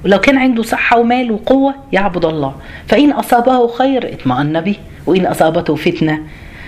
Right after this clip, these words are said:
أرسل الله ابتلاء في صحة، في مال، في ولد، في ضيق، في الرزق، في أي حاجة. يعمل إيه؟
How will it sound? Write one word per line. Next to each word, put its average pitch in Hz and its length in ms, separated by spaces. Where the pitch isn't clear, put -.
أرسل 240 240
الله 190 300
ابتلاء 185 400
في - 160
صحة، - 360
في 196 160
مال، 151 280
في 165 120
ولد، 160 300
في 175 200
ضيق، 180 340
في 185 100
الرزق، 170 480
في - 100
أي 302 160
حاجة. - 380
يعمل 240 360
إيه؟ 311 300